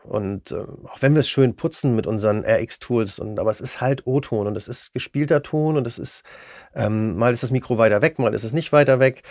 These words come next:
Es ist perspektivischer, deutlich perspektivischer aufgenommen und gemischt als die, ähm, Synchronfassung. Und dann mischen wir es E B U-konform. Also das heißt mit einer, mit einer größeren Dynamik, als wir es früher gemacht haben. Früher haben wir alles gegen null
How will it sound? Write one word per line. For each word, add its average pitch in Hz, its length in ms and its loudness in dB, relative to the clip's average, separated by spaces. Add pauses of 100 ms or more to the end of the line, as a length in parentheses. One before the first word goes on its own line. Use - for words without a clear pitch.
(260)
Es 127 100 -2
ist 127 100 -4
perspektivischer, 139 1000 4 (180)
deutlich 127 320 2
perspektivischer - 680 -6
aufgenommen 113 680 -4
und 107 280 -12
gemischt 117 420 -6
als 104 460 -2
die, 50 340 -8
ähm, - 260 -10
Synchronfassung. 131 800 -6 (960)
Und 143 180 6
dann 208 240 8 (120)
mischen 165 420 4
wir 165 160 8
es - 220 -2 (360)
E 139 80 0
B 135 100 2
U-konform. 190 800 2 (760)
Also 104 160 -4
das 101 140 -4
heißt 107 200 0
mit 113 120 -4
einer, 101 260 0
mit 101 160 -8
einer 101 240 -8
größeren 104 540 -8
Dynamik, 104 440 -2
als - 160 -12
wir - 60 -12
es - 60 -18
früher 123 560 6
gemacht 143 360 -2
haben. 180 180 0
Früher 127 220 4
haben 107 120 0
wir 107 100 4
alles 104 300 -2
gegen 110 260 -4
null 107 380 -2